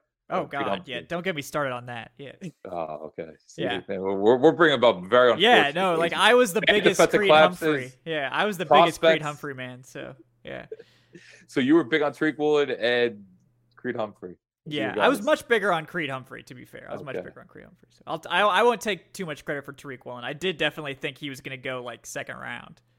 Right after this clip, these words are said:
Speaker 2: Uh, but, you know, Creed Humphrey, I was, like, trumpeting and taking in all my mock drafts. Y-, T-, Tariq Woolen I took, like, a couple times when he fell out of the first round. So, you know. But, yeah, I'm not alone. I know for a fact there,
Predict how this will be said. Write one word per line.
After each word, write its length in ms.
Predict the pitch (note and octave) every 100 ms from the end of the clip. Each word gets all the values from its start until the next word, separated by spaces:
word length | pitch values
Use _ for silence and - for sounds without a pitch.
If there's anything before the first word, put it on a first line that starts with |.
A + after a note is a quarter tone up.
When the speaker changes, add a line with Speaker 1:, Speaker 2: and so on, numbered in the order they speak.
| _ -
Speaker 2:
Uh, 220 | A#2+ A2
but, 340 | C3 C3 A#2 - _ _ _ _ _
you 100 | -
know, 80 | - - _ _
Creed 180 | - A#3+
Humphrey, 280 | A3 G#3+ F3+
I 120 | D3
was, 200 | D3 C#3+
like, 200 | C#3 C3
trumpeting 600 | - F3+ D3 C#3+ C3+ B2+
and 120 | B2+ C3
taking 320 | D#3 C3+ C3
in 80 | B2+
all 120 | B2+
my 120 | B2
mock 260 | A#2+ A#2+ -
drafts. 460 | B2+ - - - - -
Y-, 80 | -
T-, 140 | - D3+ - -
Tariq 260 | F#3+ F3
Woolen 180 | E3+ D3+
I 60 | B2+
took, 220 | - C3
like, 120 | B2
a 40 | A2+
couple 240 | C#3+ -
times 260 | - B2 B2+
when 60 |
he 60 | B2+
fell 160 | - C#3
out 60 |
of 60 | C3
the 40 | C3+
first 240 | C#3+ C3+
round. 240 | C#3+ C#3 -
So, 160 | - - _ -
you 120 | C3+
know. 60 | - _ _ _ _ _ _ _
But, 280 | C#3 B2 -
yeah, 160 | C3
I'm 180 | B2 E3
not 180 | G#3 A#3+
alone. 420 | G#3+ F#3+ F#3 C3+
I 80 | C3
know 240 | D3+ E3+
for 140 | E3+ E3+
a 40 |
fact 380 | B2+ D#3+ C#3+ C3+
there, 260 | D3 C#3+